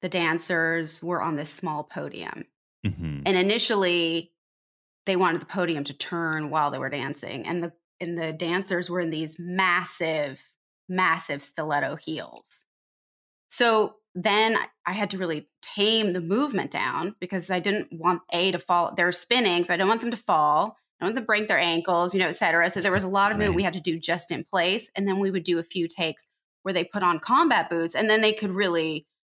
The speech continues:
Speaker 1: really move.
Speaker 2: Mm-hmm.
Speaker 1: Sorry, guys, my headphones keep falling out.
Speaker 3: Okay, so you're the choreographer. You do Sir Mix-a-Lot. You're like, "This shit is too easy. I need to be directing."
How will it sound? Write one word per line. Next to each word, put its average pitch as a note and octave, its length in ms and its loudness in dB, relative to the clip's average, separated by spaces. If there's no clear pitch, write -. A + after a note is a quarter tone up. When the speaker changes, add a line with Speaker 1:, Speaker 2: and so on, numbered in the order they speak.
Speaker 1:
really F#3+ 260 4
move. G3+ 400 2
Speaker 2:
Mm-hmm. - 280 -4
Speaker 1:
Sorry, G#3 180 -4
guys, F3+ 300 -4
my - 240 -6
headphones A#3+ 480 -14
keep - 160 -20
falling - 240 -14
out. - 60 -20
Speaker 3:
Okay, C3 260 2
so - 160 0
you're A2+ 200 4
the A#2 80 2
choreographer. B2 920 2
You G2+ 140 0
do A#2+ 200 2
Sir B2 220 2
Mix-a-Lot. G2+ 640 2
You're G2 160 2
like, F#2+ 340 0
"This - 360 -2
shit B2 240 0
is A2 100 0
too A2 240 0
easy. F2+ 480 2
I G2+ 80 0
need G#2 200 2
to F#2 40 -2
be F2 140 0
directing." E2 680 -2